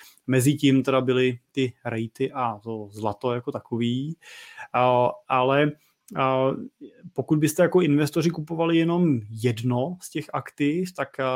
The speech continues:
byste mohli v průběhu těch let zažít docela velkou horskou dráhu, eh, nahoru dolů. A to zajímavý kouzlo právě těch takzvaných multi-asset portfolií, ve kterých smícháte dohromady víc těch, eh, tříd aktiv, to znamená,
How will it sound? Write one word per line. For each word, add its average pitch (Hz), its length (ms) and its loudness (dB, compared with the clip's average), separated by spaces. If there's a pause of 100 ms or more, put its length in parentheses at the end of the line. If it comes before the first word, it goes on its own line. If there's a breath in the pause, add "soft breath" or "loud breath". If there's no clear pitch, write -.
(160)
byste 135 300 -6
mohli 143 280 2
v 147 100 -8
průběhu 143 440 2
těch 151 320 -2
let 139 220 0
zažít 139 320 -2
docela 143 440 0 (100)
velkou 123 420 0
horskou 143 400 4
dráhu, 123 600 0 (160)
eh, 120 160 -4
nahoru 123 360 -2
dolů. 127 420 -4 (560 loud breath)
A 120 220 2
to 151 240 2
zajímavý 143 460 2
kouzlo 147 380 2
právě 151 480 2
těch 151 240 -4
takzvaných 139 460 -2
multi-asset 143 760 0 (120)
portfolií, 127 640 -4
ve 117 100 -6
kterých 139 480 0 (360 soft breath)
smícháte 156 800 2
dohromady 135 600 2
víc 139 540 -4
těch, 131 220 -8 (140)
eh, 127 240 -8
tříd 143 400 -10
aktiv, 123 440 -6
to 127 100 -10
znamená, 127 460 -2